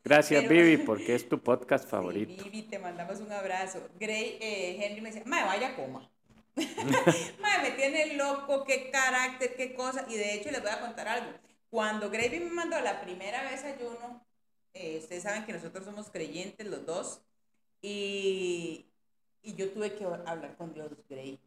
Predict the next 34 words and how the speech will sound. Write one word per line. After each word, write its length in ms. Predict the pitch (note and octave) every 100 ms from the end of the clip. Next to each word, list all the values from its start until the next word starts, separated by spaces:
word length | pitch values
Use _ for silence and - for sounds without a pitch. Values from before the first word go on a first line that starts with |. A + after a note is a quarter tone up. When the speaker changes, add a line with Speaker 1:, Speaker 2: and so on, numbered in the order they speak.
| _ _ _ _ -
Speaker 2:
O 40 | E3+
sea, 200 | - -
Speaker 1:
<laughs> 20 |
Speaker 2:
para 240 | F3+ F3+
mí 280 | F3 G3 A3+ -
fue 220 | A#3+ C4
de 120 | C4
verdad 300 | A3 F3+ F#3
un 80 | G3+
reto. 160 | G#3 -
Yo 80 | G3
le 80 | G3
dije, 120 | F3+
"Dios, 480 | F#3 G3 G3+ - -
o 80 | E3+
sea, 160 | F#3 F3 -
yo 160 | A3
le 160 | C#4 D4
ofre-, 320 | C#4 A#3 G#3+
ve 80 | A#3
hasta 180 | A#3 D3+
los 140 | C#3+
ojos 180 | G3+ A3
de 80 | F#3+
Gray 160 | F#3 F#3+
y 40 |
todo, 260 | G3+ F#3+ - - _ -
yo 160 | A#3
le 100 | C#4+
ofrezco 460 | F4 - E4 C4 A#3+
este 180 | A#3 C#4+
ayuno 280 | C#4+ C#4 C4+
a 40 |
usted 440 | C4+ - G#3 A3+